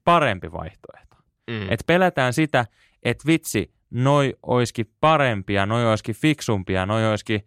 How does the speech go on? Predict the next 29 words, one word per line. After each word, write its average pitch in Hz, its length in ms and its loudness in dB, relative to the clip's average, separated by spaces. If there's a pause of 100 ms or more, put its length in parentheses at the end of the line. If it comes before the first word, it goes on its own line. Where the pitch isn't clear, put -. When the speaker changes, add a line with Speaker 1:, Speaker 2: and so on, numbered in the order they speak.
(420)
Speaker 1:
jotain. 110 540 -2 (1400)
Esimerkiksi 226 340 2
jos 208 60 4
nyt 185 100 0
puhutaan 160 320 4
vaikka 131 140 2
sit 127 120 -6
tosta 131 260 -2
jenkkikuviosta, 107 720 0
missä 110 200 -2
nyt 151 140 0
paljon 131 240 2
tää 113 120 4
ufon 110 340 0
kanssa 95 360 -2
leikitään 110 460 0
ja 101 100 0
myöskin 113 260 -4
paljon 113 320 0 (100)
leikitään 110 420 0
tän, 131 160 -2
niinku, 135 280 -8
peittelyn 101 440 -2 (160)
kanssa, 90 300 -4
että 95 60 -4
Speaker 2:
Kyllä. 101 60 -4
Speaker 1:
piilotellaan 98 460 0
asioita. 98 360 -2
Speaker 2:
<laughs> - 40 -20